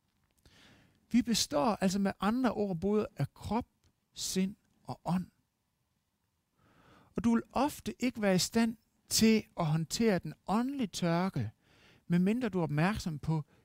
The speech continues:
de fysiske aspekter, som ofte følger med. Og modsat, når vi oplever fysisk eller sjælelig smerte, så gør vi klogt i også at være opmærksom på de åndelige elementer, som kan spille ind på det.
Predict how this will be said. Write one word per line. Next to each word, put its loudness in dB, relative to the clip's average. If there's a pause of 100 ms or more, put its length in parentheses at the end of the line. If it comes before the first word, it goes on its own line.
(160)
de -4
fysiske -6
aspekter, -4 (380)
som -10
ofte -8
følger -4
med. 0 (800)
Og 0
modsat, -2 (720)
når 0
vi 2
oplever 2
fysisk -6
eller 2
sjælelig 2
smerte, 0 (560)
så -4
gør 0
vi -2
klogt -4
i -6
også -4 (120)
at -6
være -2
opmærksom -2
på -4
de -6 (120)
åndelige -2 (480)
elementer, 0 (280)
som -12
kan -8
spille -8
ind -6
på -14
det. -10